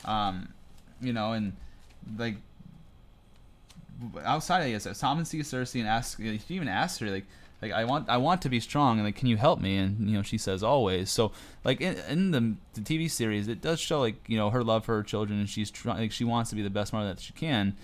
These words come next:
and that Tommen wants to kind of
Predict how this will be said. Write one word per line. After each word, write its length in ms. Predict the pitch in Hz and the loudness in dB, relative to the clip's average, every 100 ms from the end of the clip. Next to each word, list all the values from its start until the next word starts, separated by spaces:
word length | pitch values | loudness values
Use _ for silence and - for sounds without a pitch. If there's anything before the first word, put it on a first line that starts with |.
| - - | -16 -8
and 100 | - | -2
that 140 | 110 101 | -2 2
Tommen 320 | 131 127 110 | 4 4 4
wants 340 | 110 135 139 - | 4 4 2 -2
to 140 | 107 85 - - - | -6 -6 -12 -20 -16
kind 200 | - 151 | -2 2
of 160 | 113 101 | 2 -2